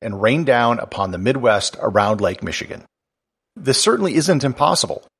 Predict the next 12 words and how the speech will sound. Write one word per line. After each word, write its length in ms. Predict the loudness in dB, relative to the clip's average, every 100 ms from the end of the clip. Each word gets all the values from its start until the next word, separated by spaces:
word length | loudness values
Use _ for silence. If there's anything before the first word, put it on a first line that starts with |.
| _ _ _
Comets 400 | -2 2 2 0 0
often 260 | 0 2
have 160 | 0 -2
frozen, 480 | -2 0 0 0 -4
flammable 580 | -4 -2 0 0 -2 -2
materials 540 | -2 0 2 2 0
in 120 | -4
them, 200 | -4 -6
including 360 | -4 -4 -2 2
methane 380 | 2 2 0 -2
and 140 | -4
acetylene. 560 | 0 2 0 -4 -10